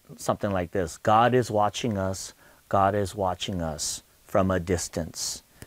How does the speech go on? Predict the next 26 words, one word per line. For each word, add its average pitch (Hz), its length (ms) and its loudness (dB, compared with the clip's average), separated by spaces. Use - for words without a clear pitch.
And, 107 380 2
um, 101 320 4
I 220 140 -2
think 277 200 0
every 143 220 4
day 98 420 0
we 104 120 -2
should - 340 -4
consider 95 460 -2
that, 71 260 -8
that 95 200 -4
the 104 100 -2
Lord 98 260 4
is 92 140 -2
watching 101 440 2
everything 143 500 2
that 113 200 2
we 98 140 -2
do, 90 380 -2
and 123 200 4
that 135 160 4
he 175 60 2
gets 208 200 4
affected 180 420 2
by 82 160 2
it 76 160 -2